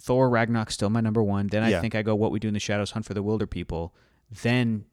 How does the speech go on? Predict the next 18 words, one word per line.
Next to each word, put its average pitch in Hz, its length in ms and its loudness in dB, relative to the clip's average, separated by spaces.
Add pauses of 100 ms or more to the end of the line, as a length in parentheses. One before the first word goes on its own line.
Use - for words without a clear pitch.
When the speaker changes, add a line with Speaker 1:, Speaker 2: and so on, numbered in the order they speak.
(140)
Speaker 1:
Jojo, 78 500 -6 (800)
then 104 600 -2 (340)
Boy, 101 340 0
then 90 240 -6
Eagle. 90 360 -10 (160)
What 95 120 -8
do 98 40 -6
you 95 80 -6
got? 82 200 -8 (1080)
Boy 104 240 0
number 117 200 -2
one. 104 280 -4
Speaker 2:
Boy 104 140 0
number 110 180 -4
one. 98 300 -4 (1120)
Thor 95 140 -4
number 98 180 -6
two. 92 280 -10